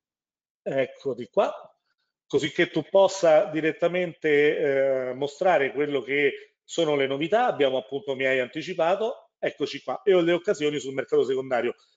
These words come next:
Naturalmente io ti seguirò, ti leggerò le domande, ti farò eventuali,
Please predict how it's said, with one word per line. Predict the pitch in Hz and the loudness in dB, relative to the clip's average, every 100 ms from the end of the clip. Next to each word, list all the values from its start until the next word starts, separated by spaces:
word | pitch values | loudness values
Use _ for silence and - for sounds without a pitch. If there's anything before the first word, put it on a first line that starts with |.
| - | -8
Naturalmente | 165 190 196 214 208 | 0 2 2 2 2
io | 202 196 | 2 2
ti | 175 | 2
seguirò, | 202 196 214 240 269 | 0 2 2 2 -2
ti | - 151 | -2 0
leggerò | 151 151 170 165 | 0 0 0 0
le | 156 | 0
domande, | 180 185 202 202 214 | -2 -2 0 0 0
ti | 147 | 0
farò | 139 139 143 | 0 2 0
eventuali, | - 135 123 - 123 120 | -2 -4 -4 -6 -4 -4